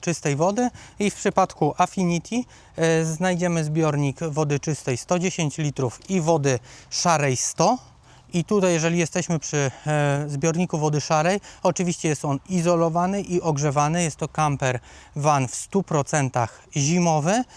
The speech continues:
ale nie sposób tutaj powiedzieć, że właściwości izolacyjne tego kampera są na najwyższym poziomie. Ten kamper jest w stu procentach zimowy, nawet na największe mrozy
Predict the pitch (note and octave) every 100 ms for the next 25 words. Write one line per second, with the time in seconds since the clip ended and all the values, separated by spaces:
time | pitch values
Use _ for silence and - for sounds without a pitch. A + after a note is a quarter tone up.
0 | - - - D#3+ E3+ E3+ - E3+ C#3+ D3+
1 | D#3 D3 C#3 D3 C#3 C3+ D3 C3+ C#3 D3
2 | - - C#3+ D3 - D3+ C#3 C#3 C3 D#3
3 | D3 C3 C#3 C3+ C#3 C3+ C#3+ C#3 - -
4 | - - D#3 D3 D3 C#3+ D3 C#3 D3 B2+
5 | C3 A#2 A2 A2 - - - C#3+ D#3+ D3+
6 | D#3 C#3 - - - E3 D3+ D3 D3 D3
7 | C#3 D3 C3+ C#3 D3 C#3+ C#3 - C#3 C3+
8 | C3+ D3 D3+ E3 C#3+ C3+ C3+